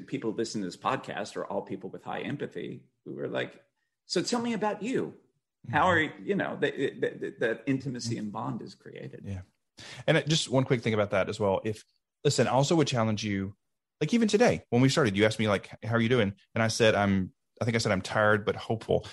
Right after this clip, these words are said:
Speaker 2: Like, I say the wrong question just 'cause it's easier. So I believe that, "How are you doing today? Hey, what's about that?" I believe that's the wrong question. Even if somebody asked you the, quote, wrong question, answer with the feeling answer. Model the way by using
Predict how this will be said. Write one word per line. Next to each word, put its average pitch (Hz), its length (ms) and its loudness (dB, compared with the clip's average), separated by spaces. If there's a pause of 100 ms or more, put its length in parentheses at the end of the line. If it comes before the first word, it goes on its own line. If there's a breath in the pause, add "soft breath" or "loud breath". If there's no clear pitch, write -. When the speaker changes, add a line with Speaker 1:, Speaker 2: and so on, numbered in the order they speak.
(180 loud breath)
Speaker 2:
Like, 113 260 4 (180)
I 123 120 2
say 165 160 4
the 135 120 4
wrong 104 380 4
question 107 540 2
just 101 180 -2
'cause 98 160 0
it's 85 120 -10
easier. 95 320 0
So 95 300 4
I 120 120 4
believe 120 280 6
that, 92 100 2
"How 101 180 4
are 107 60 6
you 95 140 0
doing 92 220 -2
today? 101 200 2
Hey, 101 200 2
what's 95 160 -4
about 95 140 0
that?" - 100 -4
I 101 40 -4
believe 117 180 4
that's 107 160 -2
the 95 60 -2
wrong 85 280 2
question. - 360 -8 (520 loud breath)
Even 156 280 6
if 139 80 6
somebody 110 420 2
asked 104 320 0
you 85 120 0
the, 82 140 2
quote, - 420 2 (100)
wrong 98 280 2
question, 110 500 0 (340)
answer 113 420 2
with 95 220 0
the 92 80 2
feeling 85 420 -4
answer. 73 420 -6 (340 soft breath)
Model 110 420 6
the 123 140 2
way 95 400 6
by 85 160 2
using 92 560 -2